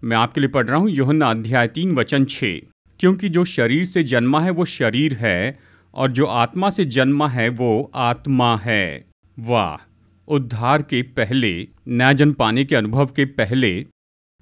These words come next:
उस मनुष्य की आत्मा तो मर नहीं जाती है, लेकिन वो सक्रिय नहीं होती है, बिल्कुल बेजान होती है परमेश्वर के बिना।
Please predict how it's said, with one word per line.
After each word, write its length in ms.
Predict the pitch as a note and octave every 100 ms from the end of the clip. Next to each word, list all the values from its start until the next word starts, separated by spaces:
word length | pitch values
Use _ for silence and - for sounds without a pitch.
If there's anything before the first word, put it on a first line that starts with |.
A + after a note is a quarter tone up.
| -
उस 240 | E3+ E3 D3+
मनुष्य 460 | A#2+ C3 D3+ F3
की 240 | C#3+ G#2+ B2+
आत्मा 460 | A#2+ A#2 - E3+
तो 140 | F#3+ F3+
मर 340 | A2 A2 E3+
नहीं 280 | F3 C3+ D3+
जाती 440 | B2 G#2+ - C#3
है, 440 | A2 G#2+ F#2+ D#3+ _ _ _ _ D3
लेकिन 280 | C#3+ C#3+
वो 120 | C3 C#3
सक्रिय 540 | - B2+ D#3+ D3 A#2
नहीं 360 | C#3+ A2+ C3+ C3+
होती 320 | B2+ - G2+
है, 260 | F2+ C2 - _ _ _ _ _ _ _ _ _ _ -
बिल्कुल 280 | C#3+ C#3+ D#3
बेजान 520 | G#2 A#2+ A2 B2+ C#3+
होती 300 | C3+ A#2+ A#2
है 340 | G2+ D#2+ B2 _ _
परमेश्वर 500 | A#2+ G#2 C3 C3+ D3
के 140 | A#2+ A#2+
बिना। 460 | G2 G#2+ F#2 -